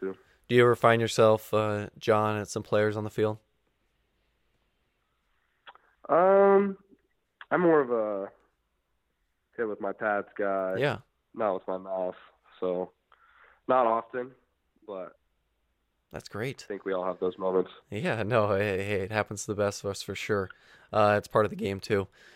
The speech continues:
Speaker 2: Now, uh, what's
Speaker 1: Yeah.
Speaker 2: next, uh, college for you? Any, any offers thus far?
Speaker 1: Uh, I have a pretty big scholarship from Carroll College. Um, so they're my number one right now, but I'm also talking to Montana State.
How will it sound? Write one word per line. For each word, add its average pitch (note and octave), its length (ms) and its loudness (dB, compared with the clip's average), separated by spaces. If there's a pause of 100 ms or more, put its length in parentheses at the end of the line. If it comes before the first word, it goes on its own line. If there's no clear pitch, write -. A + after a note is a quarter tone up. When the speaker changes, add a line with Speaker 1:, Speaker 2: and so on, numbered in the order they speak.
(200)
Speaker 2:
Now, A2+ 320 8
uh, A2 240 8
what's B2 280 4
Speaker 1:
Yeah. A#2+ 40 0
Speaker 2:
next, B2 400 2
uh, G2+ 300 0 (120)
college A2+ 360 6
for G#2 200 2
you? F#2+ 160 -2 (220)
Any, G#2 380 -2
any A2 160 -2
offers G#2 360 -2
thus G#2+ 200 -4
far? A2 300 -2 (1200)
Speaker 1:
Uh, B2 560 4
I B2+ 100 -4
have C3+ 180 -8
a A2+ 540 -4
pretty C3+ 200 -8
big A#2 180 -6
scholarship A2 560 -4
from G2+ 260 -2
Carroll G#2 240 0
College. G2 340 0 (720)
Um, F2+ 340 -6 (120)
so F#2 440 2
they're G#2+ 140 4
my G#2 100 4
number G2+ 240 2
one G2 160 -6
right G2 160 -4
now, F#2+ 380 -4
but F#2 260 0
I'm G2 80 -2
also G2 220 -2
talking G2 380 -2
to F#2 240 -2
Montana F#2+ 360 -4 (140)
State. G2+ 280 6